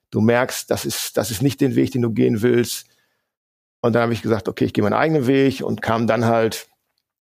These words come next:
über mein B W L-Studium, gab's ein fünftes Fach Logistik und da gab's eine Vorlesung Entsorgungslogistik.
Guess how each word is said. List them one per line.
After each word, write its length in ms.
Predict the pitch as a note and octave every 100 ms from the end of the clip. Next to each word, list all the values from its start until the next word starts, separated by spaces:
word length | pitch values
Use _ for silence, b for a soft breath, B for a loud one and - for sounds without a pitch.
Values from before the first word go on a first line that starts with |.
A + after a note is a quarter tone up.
| _
über 140 | B2
mein 220 | A#2+ A2+ A2+
B 160 | A#2+
W 100 | A2+
L-Studium, 1200 | B2+ D3+ - C3+ C3 A#2+ B2 A#2+ A#2+ A2+ A#2 - -
gab's 300 | A2 - A2
ein 220 | G#2 G#2+
fünftes 400 | - B2+ - A#2
Fach 220 | B2 A2+
Logistik 680 | A#2 D3 D3 - C#3+ C3+ B2
und 80 |
da 140 | G#2+ A2+
gab's 220 | A2+ -
eine 180 | G#2 A#2+
Vorlesung 560 | - A#2+ B2 A#2+ A#2
Entsorgungslogistik. 920 | G2 F#2 B2+ C#3 B2 A#2 A2+ A2+ A#2+